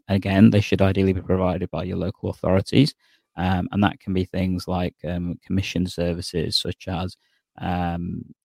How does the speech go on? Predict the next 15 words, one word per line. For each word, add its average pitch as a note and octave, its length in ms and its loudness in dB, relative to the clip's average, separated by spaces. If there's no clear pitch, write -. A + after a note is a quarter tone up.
you A2 60 0
know, D2 280 -2
um, F#2 280 -6
Slimming C3 320 8
World, D2 360 2
for - 80 -4
example, F2 640 -4
you G#2 60 2
know, F#2+ 60 6
using F#2 280 2
other G2 180 2
party F2+ 340 0
providers F#2 520 -2
to - 100 -20
provide F2+ 380 -8